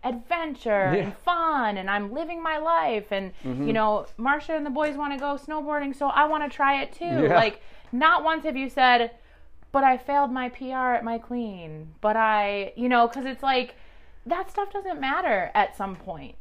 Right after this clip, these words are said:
Speaker 2: It, it doesn't. It's a challenge. It forces me, well, not forces me, but asks me to revisit those things that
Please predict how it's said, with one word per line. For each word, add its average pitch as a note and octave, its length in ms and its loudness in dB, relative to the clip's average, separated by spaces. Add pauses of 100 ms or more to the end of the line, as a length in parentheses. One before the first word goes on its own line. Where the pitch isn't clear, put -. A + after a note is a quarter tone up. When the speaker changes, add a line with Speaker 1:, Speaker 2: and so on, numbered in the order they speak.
(340)
Speaker 2:
It, F#3 320 -4
it F#3 200 -2
doesn't. E3 400 4
It's - 240 0
a D#3 40 -4
challenge. D#3 600 2
It C3+ 180 -6 (100)
forces D#3 600 -4
me, C3+ 400 0
well, F#3+ 160 -2
not F#3 160 -4
forces C#3 340 -2
me, G2+ 160 -6
but A2 340 -4
asks B2+ 460 -4
me A2+ 300 -4
to G#2 480 -4
revisit B2 500 -2
those A2+ 220 -2
things A#2+ 340 -4
that G#2+ 320 -2